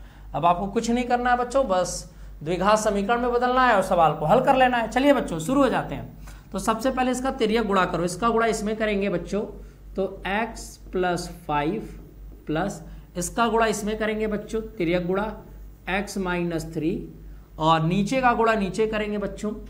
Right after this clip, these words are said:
तो x square minus इसमें गुणा करेंगे तो फ़ाइव एक्स, इसमें गुणा करेंगे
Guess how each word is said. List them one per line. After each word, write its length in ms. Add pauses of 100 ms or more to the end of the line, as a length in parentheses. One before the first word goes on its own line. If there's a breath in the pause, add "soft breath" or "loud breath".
(500)
तो 280
x 340
square 560
minus 720
इसमें 360
गुणा 240
करेंगे 480 (680)
तो 140
फ़ाइव 540
एक्स, 320 (520 soft breath)
इसमें 400
गुणा 220
करेंगे 460